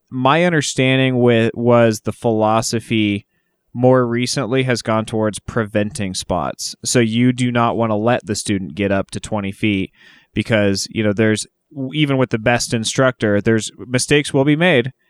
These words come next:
as we've seen with any industry or with any, anything where humans are involved. So by preventing the spot, you're removing somewhat of that chance that you don't get the spot if it does get really out of control.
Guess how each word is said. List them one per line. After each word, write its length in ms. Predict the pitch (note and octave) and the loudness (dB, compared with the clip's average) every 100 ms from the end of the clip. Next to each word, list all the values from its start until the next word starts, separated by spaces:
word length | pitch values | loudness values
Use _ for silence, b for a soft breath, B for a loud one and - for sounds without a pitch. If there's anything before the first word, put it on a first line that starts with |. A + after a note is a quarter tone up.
| _ | _
as 260 | - A#2+ B2 | 0 0 2
we've 180 | B2+ A#2+ | 0 0
seen 460 | - C#3+ C3+ C3 | 0 0 2 0
with 300 | A#2 A#2+ A2+ - | 2 2 0 -4
any 240 | B2 D3+ | -4 0
industry 640 | C#3+ C#3+ C3+ - C3+ C3+ C#3 | 0 0 -2 2 4 4 4
or 380 | - A#2 A2+ A2+ | 2 4 4 4
with 180 | A2 B2+ | 2 2
any, 300 | C3+ C3+ - | 2 0 0
anything 380 | D3+ C#3+ C3+ | -2 0 0
where 120 | B2+ A2+ | 0 0
humans 380 | C3 B2+ A#2 | 0 -2 0
are 140 | A2 G#2+ | 0 0
involved. 500 | G#2 A#2+ A2 G2+ - b b b b - | 2 4 4 2 -4 b b b b -2
So 180 | B2+ | 0
by 140 | A#2 A2+ | 2 2
preventing 540 | - A2+ C#3 D3+ C#3 | 0 -2 0 0 -2
the 60 | A2+ | -4
spot, 500 | - A#2 A2 G#2+ - _ | 0 2 4 4 0 _
you're 260 | - A2+ G#2 _ - | -2 0 0 _ -4
removing 640 | B2 B2 C3 C3 B2 A#2 | -2 2 4 4 4 0
somewhat 520 | A2+ B2+ A2+ A2+ A2+ | 0 0 2 4 4
of 160 | A2 G2 | 2 0
that 320 | G#2 G#2 G2+ - _ | 0 0 -2 -6 _
chance 460 | - A#2+ A2+ G#2+ - | -4 0 0 -2 -2
that 220 | G#2+ G2+ | 0 0
you 140 | A2+ | -2
don't 320 | A2+ B2+ B2+ A2+ | 0 2 2 0
get 160 | A2 | -4
the 80 | G2+ | -4
spot 360 | - G#2+ G2+ G2 | -4 0 2 0
if 120 | F#2+ | -2
it 140 | G2+ | -2
does 260 | A2 A#2 G#2+ | 2 2 2
get 180 | G2+ C#2+ | -4 0
really 280 | F#2+ F#2 | 0 2
out 160 | F#2 F2+ | 0 -2
of 120 | F2+ | -6
control. 520 | - E2 - C2+ - | -10 -14 -8 -6 -6